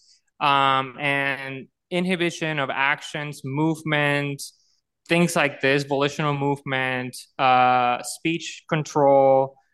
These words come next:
uh, all these things are really important in the caudate, and it communicates with all these frontal regions. And then there's things like the cerebellum, which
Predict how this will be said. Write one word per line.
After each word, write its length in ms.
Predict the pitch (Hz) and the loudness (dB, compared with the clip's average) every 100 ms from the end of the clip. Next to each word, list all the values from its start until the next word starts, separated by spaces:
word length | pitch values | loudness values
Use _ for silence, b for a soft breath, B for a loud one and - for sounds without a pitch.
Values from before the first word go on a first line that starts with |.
| b - | b 0
uh, 160 | 127 - | 2 2
all 200 | 151 165 | 2 2
these 240 | 170 165 - | 0 -4 -4
things 300 | 147 147 143 | -4 -2 -4
are 120 | 131 | -2
really 180 | 135 139 | -2 -4
important 640 | 135 - 131 127 127 123 | -6 -2 -2 -2 -4 -8
in 140 | 123 117 | -10 -10
the 80 | |
caudate, 640 | - - 131 127 110 110 - - | -6 2 2 4 0 -4 -8 -8
and 260 | 143 135 131 - | -4 -2 -4 -6
it 160 | 156 | -4
communicates 560 | 165 151 160 156 139 139 | 0 0 0 0 -2 0
with 140 | 135 | 2
all 140 | 135 135 | 2 2
these 200 | 135 - | -2 -4
frontal 420 | 127 127 - 120 | -6 -6 -4 -2
regions. 540 | 117 117 113 113 110 - | -2 -4 -6 -8 -8 -2
And 140 | 156 | 2
then 140 | 196 208 | 6 6
there's 220 | 185 - | 4 2
things 180 | 165 165 | 0 0
like 140 | 147 | -2
the 60 | 127 | -4
cerebellum, 640 | - 156 151 143 143 139 | 0 2 4 4 2 0
which 280 | 131 - | -4 -8